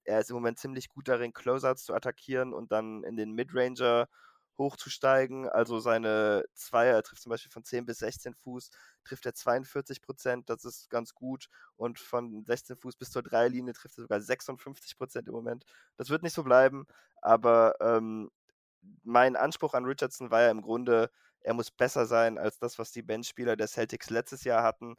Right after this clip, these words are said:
Sprich, er musste besser sein als Aaron Nesmith und Peyton Pritchard. Und, ähm, wie man auch daran sieht, dass die beiden im Moment gar nicht aufs Feld kommen, das hat er geschafft und bisher, äh, passt er gut ins Team.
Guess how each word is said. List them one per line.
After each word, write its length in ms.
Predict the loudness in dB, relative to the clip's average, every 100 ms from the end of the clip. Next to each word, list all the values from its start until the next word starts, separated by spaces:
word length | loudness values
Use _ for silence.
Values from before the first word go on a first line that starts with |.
| -20 _
Sprich, 380 | -16 -6 -6 -6
er 60 | -8
musste 240 | -10 -6
besser 260 | -4 -4 0
sein 300 | 0 0 -2
als 400 | -2 -4 -6 -4
Aaron 260 | -2 -2
Nesmith 640 | -6 -10 -10 -6 -4 -6 -10
und 340 | -12 -12 -12 -6
Peyton 300 | -6 -6 -10
Pritchard. 500 | -10 -4 -2 -2 -6 -20 -20 _ _
Und, 440 | -2 -2 -2 -8 0
ähm, 480 | 0 0 -4 -10 -14 _ -8
wie 160 | -2
man 120 | 4
auch 100 | 4
daran 280 | 4 2 2
sieht, 180 | 0 -4
dass 100 | -6
die 100 | -2
beiden 280 | 2 2 2
im 60 | -4
Moment 340 | -2 -2 -4 -2
gar 160 | 0 0
nicht 140 | -2
aufs 120 | -6 -4
Feld 240 | -6 -4
kommen, 260 | -6 -6 -8 -20 -20 _
das 180 | 0 4
hat 100 | 2
er 80 | 2
geschafft 460 | 0 0 -2 -4
und 460 | -6 -6 -6 -12 -20
bisher, 960 | _ -10 -4 2 6 6 4 0 -2 -2
äh, 40 | -8 _ -4
passt 260 | -4 -2
er 80 | -8
gut 220 | -8 -12
ins 200 | -12 -14 -14
Team. 320 | -10 -10